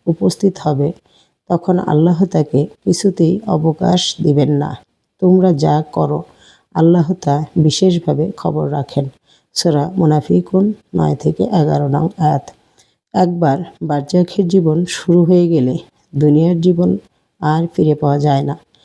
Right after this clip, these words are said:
না, মেয়াদ শেষ হলে তা বাড়িয়ে নেওয়া যাবে। সুযোগ আছে প্রত্যাবর্তনের, মৃত্যু যন্ত্রণা প্রকাশের আগ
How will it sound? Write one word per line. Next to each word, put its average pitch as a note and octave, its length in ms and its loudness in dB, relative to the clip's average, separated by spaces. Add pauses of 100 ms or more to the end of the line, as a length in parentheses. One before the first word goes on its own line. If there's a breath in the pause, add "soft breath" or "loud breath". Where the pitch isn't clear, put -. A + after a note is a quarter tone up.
(320 soft breath)
না, C#3+ 180 4
মেয়াদ D3 440 0
শেষ F#3+ 320 0
হলে F#3+ 340 2
তা D3+ 180 0
বাড়িয়ে C#3+ 360 0
নেওয়া C#3+ 240 -2
যাবে। C#3+ 280 -2 (600 loud breath)
সুযোগ F#3 420 2
আছে F#3 360 0 (160)
প্রত্যাবর্তনের, C3 760 -2 (360)
মৃত্যু F#3 340 2
যন্ত্রণা F#3 640 2
প্রকাশের D#3+ 520 -2 (180)
আগ D#3 160 2